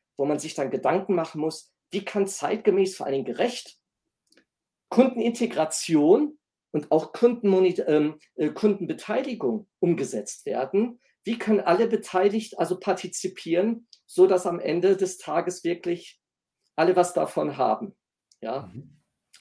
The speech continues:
Speaker 2: Ja, ich denke gerade, ähm, du hast die Let's Plays angesprochen, gerade, ähm,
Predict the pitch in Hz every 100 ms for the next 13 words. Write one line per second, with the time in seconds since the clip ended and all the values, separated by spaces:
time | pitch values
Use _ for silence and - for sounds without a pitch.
0 | _ - - 175 151 139 147 151 117 139
1 | 156 147 139 143 143 143 135 131 - 131
2 | 175 175 170 156 - 175 151 - 139 147
3 | 135 131 120